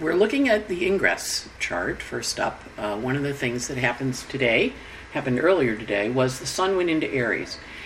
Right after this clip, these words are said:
And what that marks is the beginning of a new season here on Earth.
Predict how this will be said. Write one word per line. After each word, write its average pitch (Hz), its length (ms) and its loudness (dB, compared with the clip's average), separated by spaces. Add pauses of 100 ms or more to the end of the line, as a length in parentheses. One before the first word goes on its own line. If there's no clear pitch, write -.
(120)
And 208 100 0
what 277 180 6
that 208 200 4
marks 151 640 0
is 143 220 -2
the 151 80 -6
beginning 160 480 0
of 135 100 0
a 131 40 2
new 147 260 4
season 151 560 -4
here 113 240 -4
on 107 180 -2
Earth. - 440 0